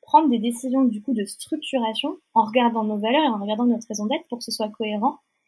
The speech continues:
et pour ne pas, ce qu'on, ce qu'on disait un peu dans, dans l'introduction,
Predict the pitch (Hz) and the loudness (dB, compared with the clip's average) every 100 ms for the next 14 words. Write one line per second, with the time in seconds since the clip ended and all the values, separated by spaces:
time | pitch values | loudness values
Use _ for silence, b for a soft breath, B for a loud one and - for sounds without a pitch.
0 | _ - 233 247 247 269 262 269 240 - | _ -4 0 4 6 6 6 4 4 -6
1 | - 208 208 _ - 220 202 214 233 208 | -8 -10 -10 _ -8 -4 -2 2 2 2
2 | 226 208 190 185 180 185 - 202 - 262 | -2 -2 -4 -8 -12 -12 -10 -10 -4 -4
3 | 320 | -4